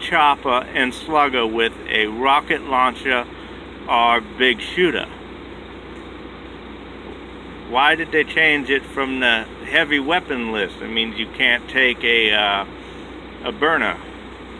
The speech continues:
And that would be considered a heavy weapon. That would make sense, but it's not in the, uh, new rule book. That's all I wanted to point out. I like the new rules.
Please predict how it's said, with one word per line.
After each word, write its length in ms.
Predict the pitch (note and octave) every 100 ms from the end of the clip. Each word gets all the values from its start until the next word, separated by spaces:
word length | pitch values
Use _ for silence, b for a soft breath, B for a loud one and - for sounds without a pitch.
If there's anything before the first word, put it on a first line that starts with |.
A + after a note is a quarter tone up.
| - - - - - - - - - - - - -
And 100 | G#2+
that 160 | G#2+ C#3
would 120 | B2
be 100 | B2+
considered 480 | B2 A#2 C#3+ A#2+ A#2
a 80 |
heavy 300 | A2 A#2+ A2+
weapon. 560 | A#2 E3+ F3 G2+ E2+ - - - - - - - - - - -
That 140 | A2+
would 160 | D3+ D3
make 180 | D3+ -
sense, 420 | - F3+ G#2+ - - - - - - - - -
but 120 | A2
it's 160 | G#2+ -
not 300 | C3+ B2+ -
in 300 | - B2 A#2+
the, 200 | A#2+ A#2+
uh, 180 | A2 A2
new 460 | A#2 B2 B2 A#2 A2+
rule 240 | C#3+ E3+
book. 260 | G#2+ F2+ E2+ - - - - - B B B B -
That's 200 | A3 -
all 140 | G3+
I 120 | E3+
wanted 260 | D#3+ D#3 C3+
to 80 | - -
point 280 | E3 C#3+ C#3
out. 320 | C#3 A#2+ A#2+
I 100 | C3
like 260 | D3 E3+
the 80 | D#3+
new 240 | C#3+ C#3+ C3
rules. 400 | B2+ B2+ C3 C#3